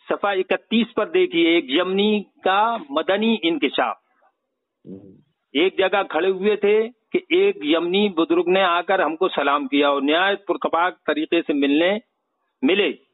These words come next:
Speaker 1: वो हमारे
Speaker 2: हम्म।
Speaker 1: सब्ज व अमामे शरीफ को देखकर बहुत खुश हो रहे थे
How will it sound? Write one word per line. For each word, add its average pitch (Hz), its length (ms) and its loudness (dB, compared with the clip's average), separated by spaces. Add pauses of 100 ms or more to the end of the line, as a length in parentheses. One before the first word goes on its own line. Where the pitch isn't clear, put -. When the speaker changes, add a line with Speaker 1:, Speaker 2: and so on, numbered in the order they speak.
(600)
Speaker 1:
वो 170 140 0
हमारे 185 420 0
Speaker 2:
हम्म। 196 120 -6
Speaker 1:
सब्ज 180 240 -4
व 190 40 2
अमामे 175 500 0
शरीफ 165 300 -2
को 160 120 -2
देखकर 160 380 0
बहुत 139 380 -2
खुश 151 220 -4
हो 131 260 -2
रहे 147 200 0
थे 123 220 -6